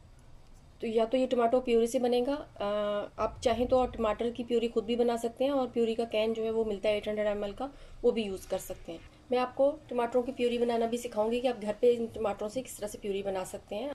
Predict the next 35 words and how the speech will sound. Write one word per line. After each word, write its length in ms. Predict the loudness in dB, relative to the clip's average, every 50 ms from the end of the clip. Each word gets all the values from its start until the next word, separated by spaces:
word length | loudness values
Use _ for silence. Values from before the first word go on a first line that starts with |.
| -6 -2
अगर 160 | 2 4 6
आपके 220 | 6 4 4 2 2
पास 200 | 2 2 0 2
कैन 220 | 0 2 2 2
available 380 | 2 0 0 -2 -2 -2 -2 -2
नहीं 120 | 0 0
है 60 | 0
तो 80 | 0 -2
खुद 220 | -4 -2 -4 -4
भी 80 | -4 -4
प्यूरी 320 | -4 -4 -4 -4 -4 -8 -10 -14 -10 -8
घर 80 | -6 -6
पे 100 | -6 -6
बना 220 | -4 -4 -6 -6
सकते 240 | -8 -10 -14 -16 -18
हैं। 60 | -20 -10 -8
इसके 220 | -8 -6 -2 0 2
अलावा 300 | 4 4 4 6 4 4
आप 80 | 4 4
पेस्टा 280 | 2 0 2 2 0 0
सॉस 280 | 2 2 0 0 0
से 80 | 0 0
भी 80 | 2 2
बना 220 | 2 2 0 0
सकते 280 | -2 -6 -8 -4 -2 -2
हैं। 320 | 0 0 -2 -6 -10 -6
अ, 180 | -4 -2 -2 0
जो 160 | 0 0 0
टमाटो 420 | 0 2 2 2 2 4 4 2 2
कैन 240 | 4 4 4 4
में 200 | 6 6 6 6
एट 160 | 6 4 2 0
हंड्रेड 180 | 0 2 2
एम 180 | 2 0 0 0
एल, 240 | 0 0 -2 -4